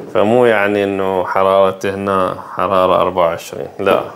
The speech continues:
يجوز تحط أربعة وعشرين، لكن الحرارة الفعلية هنا توصل إلى ستة عشر درجة. أما إذا أنت تحطه ستة عشر، فما راح يفصل للأبد،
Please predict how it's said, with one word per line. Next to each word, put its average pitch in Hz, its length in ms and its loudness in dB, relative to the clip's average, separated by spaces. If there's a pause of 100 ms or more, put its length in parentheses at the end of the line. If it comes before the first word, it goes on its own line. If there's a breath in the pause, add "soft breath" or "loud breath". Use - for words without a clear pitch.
(140)
يجوز 107 280 -2
تحط 107 440 0
أربعة 113 260 4
وعشرين، 104 360 0
لكن 95 220 -4
الحرارة 107 480 2
الفعلية 104 560 -2
هنا 104 240 -2
توصل 98 560 -2 (560 loud breath)
إلى 98 440 4
ستة - 400 -2
عشر 82 420 -2 (200)
درجة. 92 440 -2 (680)
أما 110 220 2
إذا 110 140 4
أنت 110 180 0
تحطه 110 420 2
ستة 107 360 -2
عشر، 113 380 0 (640 loud breath)
فما 113 340 0
راح 101 220 2
يفصل 95 440 -6
للأبد، 92 540 0